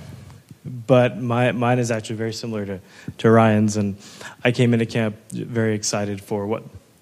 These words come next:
you know, just to be there. Bella and I were in the kitchen. We weren't counselors or, or anything like that, but, um, as Brother Andrew was preaching Friday,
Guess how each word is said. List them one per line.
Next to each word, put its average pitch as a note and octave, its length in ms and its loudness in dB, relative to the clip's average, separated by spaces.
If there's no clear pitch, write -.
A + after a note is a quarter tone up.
you - 60 -10
know, G2+ 220 -4
just - 440 -6
to - 80 -4
be A2+ 140 2
there. A2 260 0
Bella A2 280 -2
and G#2+ 80 0
I G#2+ 60 0
were G#2 120 -2
in G2 60 -6
the G#2 60 -6
kitchen. A2+ 540 -4
We - 60 -6
weren't G#2+ 140 -6
counselors G#2 600 -4
or, G#2 360 -10
or - 0 -
anything G#2 320 -4
like G2+ 140 -8
that, G#2+ 320 -2
but, A2+ 220 -6
um, G#2+ 500 0
as B2+ 180 2
Brother A#2 520 0
Andrew A#2+ 260 2
was G#2+ 140 -2
preaching A2+ 560 -4
Friday, G2+ 500 -2